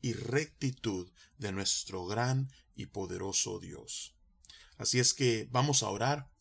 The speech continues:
que en esta mañana, en medio de tiempos de gran peligro, de gran angustia, donde nos sentimos amenazados, Dios pueda ser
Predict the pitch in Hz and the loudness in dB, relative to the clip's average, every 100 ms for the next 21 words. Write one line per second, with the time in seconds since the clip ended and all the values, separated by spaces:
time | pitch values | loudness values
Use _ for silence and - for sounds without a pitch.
0 | - _ _ _ - 110 101 117 143 151 | -20 _ _ _ 2 2 4 2 4 4
1 | 139 135 110 95 95 98 110 104 131 151 | 4 2 2 -2 -4 -6 -4 0 2 2
2 | 139 117 - 131 135 139 120 110 98 110 | 2 2 2 2 2 2 2 0 0 4
3 | 131 143 131 131 110 85 90 - - - | 4 2 0 0 0 -4 -10 -12 -20 -20
4 | - 113 101 113 139 139 127 120 113 - | -2 2 4 4 2 2 0 0 2 2
5 | - - 104 - - _ - 107 101 98 | 0 -8 -14 -20 -20 _ -2 0 0 -2
6 | 98 101 - 98 135 139 135 - _ 147 | -2 -2 -4 -2 0 2 0 -4 _ -2
7 | 151 143 135 - 101 90 - - - _ | 0 2 4 2 0 -6 -12 -14 -16 _
8 | - _ 117 117 131 135 - - 107 113 | -20 _ -2 2 4 4 0 -2 -2 0
9 | - - 98 82 | 2 2 0 -6